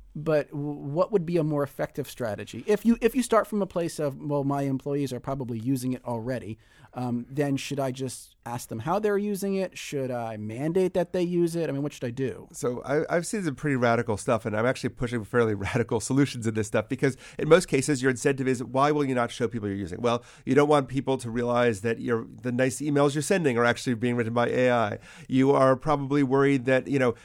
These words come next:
Speaker 2: maybe you get fired because it's against policy. Maybe people will think you're not less valuable. Maybe they'll think you,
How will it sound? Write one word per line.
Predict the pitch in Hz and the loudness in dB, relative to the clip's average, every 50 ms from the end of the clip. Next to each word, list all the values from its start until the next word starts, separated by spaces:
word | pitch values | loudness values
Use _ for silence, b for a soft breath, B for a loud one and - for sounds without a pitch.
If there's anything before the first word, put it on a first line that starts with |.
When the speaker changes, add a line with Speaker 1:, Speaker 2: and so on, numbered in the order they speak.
| B B | B B
Speaker 2:
maybe | B 135 143 147 143 147 | B 2 4 4 4 4
you | 151 | 4
get | 139 143 - | 2 2 0
fired | - - 135 131 135 135 135 127 | 0 0 0 2 2 2 0 0
because | 131 135 127 | -2 -4 -4
it's | 120 | -2
against | 123 139 131 135 - | -2 -4 -4 -4 -4
policy. | - 160 156 151 143 127 - 113 | -2 0 2 2 0 0 -2 -2
Maybe | 113 139 147 160 | 0 0 0 0
people | 147 139 147 127 | -2 -4 -4 -4
will | 131 135 127 | -2 -4 -4
think | - 147 131 - | -4 -6 -6 -4
you're | 139 | -4
not | 127 131 123 - | -2 -2 -2 -2
less | 117 127 123 110 | -2 -2 -2 -2
valuable. | 120 127 123 135 139 131 107 110 110 | -2 0 0 0 0 0 -2 -2 0
Maybe | 120 139 147 156 | 0 0 0 2
they'll | 156 151 | 2 2
think | 147 156 147 123 117 | 2 0 -2 -2 0
you, | 127 143 143 95 123 123 123 - | 0 0 0 0 -2 -6 -6 -8